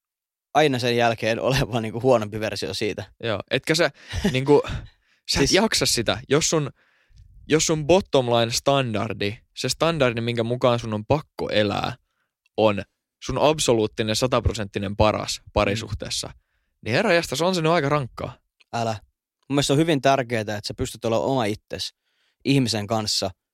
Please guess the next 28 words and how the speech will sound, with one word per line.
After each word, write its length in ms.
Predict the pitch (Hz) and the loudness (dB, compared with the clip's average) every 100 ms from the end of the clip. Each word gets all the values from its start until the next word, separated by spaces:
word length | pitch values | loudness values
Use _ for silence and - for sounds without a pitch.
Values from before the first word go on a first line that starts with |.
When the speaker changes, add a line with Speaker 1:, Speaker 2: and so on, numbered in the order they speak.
| _ _ | _ _
Speaker 1:
kenestä 320 | 139 117 - | 0 0 -2
sä 140 | 104 | -2
välität. 460 | 104 104 69 - - - _ _ _ _ _ - | 0 0 -2 -10 -16 -20 _ _ _ _ _ -8
Speaker 2:
Jep. 180 | 110 - - - | -6 -6 -10 -2
Speaker 1:
Et 120 | 117 | 2
niinku, 400 | 123 123 117 127 - _ _ _ _ _ _ _ _ - _ _ _ - | 4 4 4 4 2 _ _ _ _ _ _ _ _ -20 _ _ _ -2
sul 160 | 156 | 0
pitäisikin 500 | 147 202 185 127 127 | 2 4 4 4 4
olla 180 | 123 117 | 6 4
siinä 220 | - 117 107 | 2 -2 2
parisuhteessa 680 | 127 117 110 - 113 107 | 2 2 -4 -6 -4 -4
sellainen 420 | - 110 107 104 107 | -2 -2 -2 -4 -2
olo, 240 | 110 98 - - _ _ _ _ _ _ - | 0 -2 -4 -14 _ _ _ _ _ _ -4
että 460 | 98 - - 101 - _ _ _ - | -4 -4 -2 0 0 _ _ _ -4
sä 140 | 131 | 4
voit 220 | 139 123 | 4 4
olla 160 | 117 117 | 2 2
oma 160 | 113 | 2
itses 460 | 98 - - 151 - _ _ _ _ _ _ _ _ _ _ _ | -2 -4 -2 -2 -2 _ _ _ _ _ _ _ _ _ _ _
ilman 480 | 190 190 147 117 113 | 4 6 6 2 0
sitä, 360 | 151 139 113 117 - - _ _ _ _ _ - | -2 2 2 2 -8 -20 _ _ _ _ _ -12
että 120 | - | -2
sä 80 | 135 | 0
mietit, 320 | 131 117 - | 2 0 -4
että 160 | - - | -12 0
ei 220 | 135 131 | 2 4
vitsi, 380 | 143 - - 104 | 2 0 0 0
että, 200 | 98 | 0